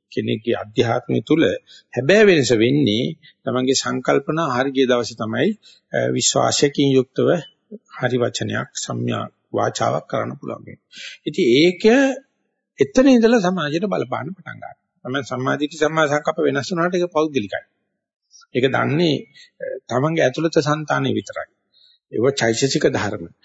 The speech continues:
ඒක ආචාර ධර්මයක් බවට පත් වෙන්නේ, ලෝකයේත් එක්ක සම්බන්ධ වෙන්නේ වචනෙට නගපු වෙලාවේ තමයි. ඒ පුද්ගලයාගේ කල්පනාව, එයා මොන විදිය අදහසයිද පුද්ගලයේද කියලා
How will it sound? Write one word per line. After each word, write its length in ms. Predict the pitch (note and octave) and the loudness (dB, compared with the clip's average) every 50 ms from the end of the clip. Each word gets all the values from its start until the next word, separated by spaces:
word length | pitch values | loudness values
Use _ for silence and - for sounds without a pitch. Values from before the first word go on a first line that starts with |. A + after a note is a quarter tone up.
| - - - _ - | -20 -20 -14 _ -2
ඒක 180 | D#3+ F3 E3 F#3 | 0 0 0 0
ආචාර 400 | D#3 C#3 D3 - - G3+ G3 G#3+ | -2 -2 -2 0 2 4 4 4
ධර්මයක් 400 | G#3 G#3 D#3 D#3+ F3+ E3 D3+ C#3+ | 2 2 0 0 0 -2 -4 -2
බවට 260 | - D3 C#3 B2 B2 A#2 | -2 0 0 0 0 0
පත් 260 | A#2+ A2+ - - - | 0 0 0 0 2
වෙන්නේ, 380 | F#3+ E3+ B2 G2+ G2+ A#2 D#3 D#3 C3+ - _ _ - | 2 2 2 2 0 0 -2 -4 -6 -8 _ _ -4
ලෝකයේත් 440 | B2 A#2 B2+ C3 - D3 C3+ - | 0 2 2 2 2 0 -2 -2
එක්ක 140 | - D3+ D3+ | -2 -2 -2
සම්බන්ධ 520 | C3 - B2+ B2+ B2 C3+ D3+ D#3+ E3 F3 F#3 | -2 -2 -2 -2 0 0 0 2 2 4 4
වෙන්නේ 360 | F#3 D#3+ A2 G#2 A2 B2+ F3+ A#3+ - _ _ _ - - - - - - - _ | 4 4 4 2 0 2 2 0 0 _ _ _ -20 -20 -20 -20 -20 -20 -18 _
වචනෙට 480 | - C3+ C3 - - D#3+ D#3 D#3+ D#3+ - | -4 -4 -2 0 0 0 0 -2 -4 -4
නගපු 320 | F#3 E3+ D3 C3+ C#3 - - | -6 -6 -6 -6 -6 -4 -4
වෙලාවේ 340 | B2+ A2+ A2+ A2 C3 F3+ - | -4 -4 -4 -4 -6 -8 -8
තමයි. 220 | - - G#3 - _ _ | -10 -14 -14 -16 _ _
ඒ 160 | _ - A#2+ A#2 | _ -2 -2 -2
පුද්ගලයාගේ 520 | A#2 A#2+ A2 A#2 A2+ A#2 A#2+ C3+ D#3+ D3 - _ _ _ | -2 -2 -2 -2 -2 0 0 -2 -2 -4 -6 _ _ _
කල්පනාව, 640 | - - A2+ A#2+ A#2+ - C#3+ C3+ B2+ G2 F2+ F2+ G2 A#2 D3+ C#3 - _ _ _ _ _ | -2 0 0 2 2 0 0 0 0 0 0 2 2 2 2 0 -2 _ _ _ _ _
එයා 200 | - A#2 G#2 G2+ | -8 -8 -6 -6
මොන 220 | G2+ G#2 A#2 B2 C#3 | -6 -4 -2 -2 0
විදිය 320 | C3 A#2 B2 A#2 - D#3 D3 | 0 0 -2 0 2 2 2
අදහසයිද 580 | A2+ A2+ B2 C3 C3+ D3 - - D#3 D#3 D3+ D3 | 2 2 2 0 0 0 0 -2 -2 0 0 0
පුද්ගලයේද 500 | B2+ B2+ B2+ B2 - C#3+ D3 D#3 D#3 D3+ D#3+ | 0 0 -2 0 0 2 2 2 2 0 -2
කියලා 380 | - - F3+ F3+ F3 E3+ C#3+ | 0 2 2 4 4 4 2